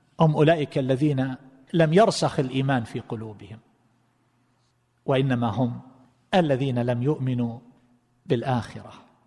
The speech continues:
وقد جاء في الصحيحين من حديث أبي هريرة رضي الله تعالى عنه مرفوعا: "يأتي الشيطان أحدكم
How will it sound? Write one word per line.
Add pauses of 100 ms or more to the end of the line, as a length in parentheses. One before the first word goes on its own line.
(200)
وقد
جاء
في
الصحيحين
من
حديث
أبي
هريرة (180)
رضي
الله
تعالى
عنه
مرفوعا: (680)
"يأتي
الشيطان (560)
أحدكم